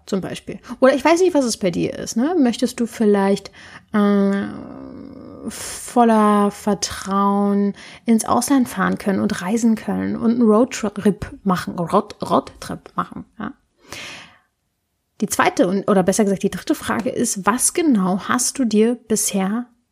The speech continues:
also was hast du bisher unternommen, um dich aus der Angst zu befreien? Was hast du denn jetzt schon gemacht? Und was hat gut geklappt und was nicht?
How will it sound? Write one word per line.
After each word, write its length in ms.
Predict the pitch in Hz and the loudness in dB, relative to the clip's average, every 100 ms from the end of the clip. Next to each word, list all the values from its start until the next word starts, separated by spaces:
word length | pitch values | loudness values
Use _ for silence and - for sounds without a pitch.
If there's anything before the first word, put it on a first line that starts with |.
| _ _ _ _ _ | _ _ _ _ _
also 120 | 202 | -2
was 220 | 190 226 240 | 0 0 -2
hast 140 | - | -4
du 40 | |
bisher 300 | 233 233 220 | -2 0 0
unternommen, 540 | 214 202 190 180 208 262 | 0 0 0 0 2 2
um 240 | 240 233 | 4 4
dich 220 | 226 - | 4 0
aus 200 | - 220 | -4 -6
der 200 | - 196 214 | -6 -6 0
Angst 360 | 220 - - - - - _ _ _ - | 0 -2 -8 -20 -20 -20 _ _ _ -6
zu 100 | 208 | -2
befreien? 600 | - - - - 214 220 _ _ _ _ _ _ _ _ _ _ _ _ _ _ _ _ _ _ _ _ _ _ - | -2 -2 -2 0 -4 -6 _ _ _ _ _ _ _ _ _ _ _ _ _ _ _ _ _ _ _ _ _ _ -6
Was 160 | 233 247 | -4 -2
hast 160 | 262 | 0
du 60 | 254 | 2
denn 160 | 233 | 4
jetzt 160 | 214 214 | 4 2
schon 160 | 214 196 | 0 0
gemacht? 680 | 190 185 170 - - - _ _ _ - - - _ _ - | 2 0 -4 -10 -18 -20 _ _ _ -20 -20 -20 _ _ 0
Und 80 | 214 | 4
was 160 | 285 | 4
hat 140 | 269 - | 2 0
gut 220 | 247 247 | -2 0
geklappt 400 | 247 - 220 - | -2 -2 -6 -2
und 100 | 202 | -2
was 240 | 196 - | -2 0
nicht? 640 | 202 202 196 - - - | 4 4 2 -4 -14 -16